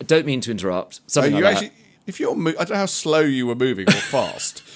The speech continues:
Speaker 2: <laughs> but if you're gonna s-, go for, "I don't mean to interrupt,"
Speaker 1: Yeah.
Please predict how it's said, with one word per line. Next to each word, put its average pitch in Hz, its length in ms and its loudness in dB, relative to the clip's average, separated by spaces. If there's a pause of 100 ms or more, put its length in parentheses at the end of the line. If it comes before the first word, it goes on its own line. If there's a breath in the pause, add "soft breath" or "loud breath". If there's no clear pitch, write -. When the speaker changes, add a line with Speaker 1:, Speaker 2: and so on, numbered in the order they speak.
Speaker 2:
<laughs> - 200 -20
but - 180 -2
if 180 120 -2
you're 233 100 -6
gonna 185 160 0
s-, - 200 -4
go 160 220 4
for, 147 140 -2
"I 135 120 2
don't 139 300 4
mean 135 180 -2
to 123 160 -4
interrupt," 110 520 0
Speaker 1:
Yeah. 104 260 0